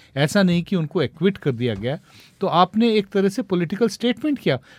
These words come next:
फिर उस political statement का जो result होता है तो उसको आपको embarrassment क्यों होती है? तो ये एक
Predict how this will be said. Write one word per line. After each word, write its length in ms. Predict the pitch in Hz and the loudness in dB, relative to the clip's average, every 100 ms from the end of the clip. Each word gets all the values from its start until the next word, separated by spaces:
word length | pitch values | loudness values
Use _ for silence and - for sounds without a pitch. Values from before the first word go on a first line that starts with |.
| - | -4
फिर 100 | 226 | 0
उस 160 | 240 - | 0 0
political 480 | 208 202 196 233 | -2 0 0 -2
statement 640 | 214 - 185 185 214 220 - | -2 -2 -2 0 0 0 0
का 140 | 202 | 0
जो 140 | 196 | 2
result 360 | 175 135 208 196 | 0 2 0 0
होता 180 | 170 202 | -2 -4
है 60 | |
तो 120 | 202 208 | -4 -6
उसको 240 | - 208 | -6 -6
आपको 280 | 196 196 208 | -4 -2 -2
embarrassment 540 | 185 196 208 214 214 | 0 0 -2 -4 -4
क्यों 240 | 202 262 226 | -4 -2 -2
होती 260 | 196 151 | -4 -10
है? 100 | 107 - - - _ | -10 -12 -20 -20 _
तो 120 | 190 185 | -2 0
ये 360 | 185 240 220 | 0 0 0
एक 100 | 233 | 0